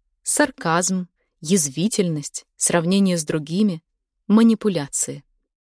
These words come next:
По этому списку вы можете определить, какова атмосфера общения между вами и детьми, какого качества контакт у вас превалирует. Но даже если сейчас вы обнаружили более недружелюбие, нежели теплоту,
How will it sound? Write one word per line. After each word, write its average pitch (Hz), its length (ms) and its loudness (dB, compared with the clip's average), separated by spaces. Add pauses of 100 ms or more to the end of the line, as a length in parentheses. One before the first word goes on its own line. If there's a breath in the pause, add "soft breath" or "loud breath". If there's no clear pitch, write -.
(1300)
По - 80 -2
этому 311 320 4
списку 349 460 2
вы 214 180 2
можете 262 420 4
определить, 196 540 0
какова 226 400 0
атмосфера 208 600 0
общения 233 500 2
между 180 340 -4
вами 196 420 0
и 180 40 -6
детьми, 175 520 -4 (800)
какого 262 380 2
качества 190 600 -2
контакт 160 520 -6
у - 20 -2
вас 156 220 -4
превалирует. 165 760 -8 (1160)
Но 214 160 4
даже 320 240 4
если 285 300 2
сейчас 262 500 0
вы 196 80 2
обнаружили 214 580 2
более 196 400 2
недружелюбие, 185 880 0
нежели 170 400 -4
теплоту, 165 600 -6